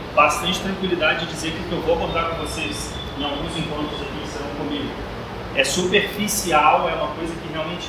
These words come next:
tá dentro do meu escopo de entendimento, mas eu sei que o meu entendimento sobre isso é extremamente limitado, tem pessoas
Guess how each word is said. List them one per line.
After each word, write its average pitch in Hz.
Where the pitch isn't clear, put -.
tá 156
dentro 131
do 165
meu 180
escopo -
de -
entendimento, 262
mas 147
eu 170
sei 180
que 185
o 185
meu 185
entendimento 175
sobre 165
isso -
é -
extremamente 185
limitado, 165
tem -
pessoas -